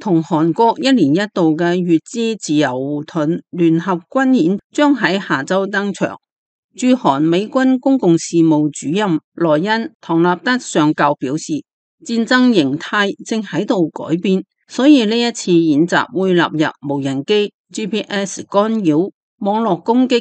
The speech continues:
等作戰情景。美國駐韓太空軍將參演。唐納德指出，軍演仲將聚焦應對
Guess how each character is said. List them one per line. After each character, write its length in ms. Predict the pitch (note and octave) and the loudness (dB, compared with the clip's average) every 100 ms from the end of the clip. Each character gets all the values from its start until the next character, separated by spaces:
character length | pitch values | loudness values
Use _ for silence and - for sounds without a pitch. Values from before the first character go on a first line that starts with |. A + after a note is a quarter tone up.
| - | -2
等 300 | B2 C#3 G#3 | -2 0 -2
作 220 | - G#3 F#3 | -2 -4 -4
戰 220 | - D#3+ | 0 2
情 260 | E3 - - | 0 -4 -12
景。 300 | - A#2+ F#3+ - _ _ _ | -10 -6 -6 -8 _ _ _
美 200 | - G#3 | -2 0
國 240 | G#3+ G3+ F#3 | 2 0 0
駐 100 | G3+ | -2
韓 360 | G3 F3 B2 A2 _ - | -4 -4 -6 -8 _ -16
太 260 | - G#3+ G#3 | -6 -4 -2
空 280 | A#3+ A#3 | -4 -4
軍 240 | A3+ A3+ G#3+ | -2 -4 -4
將 280 | A3 G#3+ G#3+ | -4 -4 -6
參 320 | - G#3 G#3 | -8 -6 -2
演。 240 | B2+ C#3 - _ _ | -2 -2 -4 _ _
唐 200 | - D3+ | -2 2
納 120 | D#3+ | 2
德 200 | D#3 A#3 A3 | 0 -4 -4
指 200 | - C#3+ | -4 -6
出， 260 | D3+ F#3+ F3 - _ - | -2 -2 -4 -6 _ -8
軍 220 | G#3+ G#3+ | -4 2
演 280 | E3+ F3 F#3 | 4 4 4
仲 240 | E3 D#3 | 0 0
將 300 | G3 G3 F#3+ | 0 -4 -4
聚 220 | F3 D3 | -2 -2
焦 240 | - G3 F#3+ | -2 -2 0
應 260 | F3+ F3 | 0 0
對 280 | E3+ F#3 | 2 2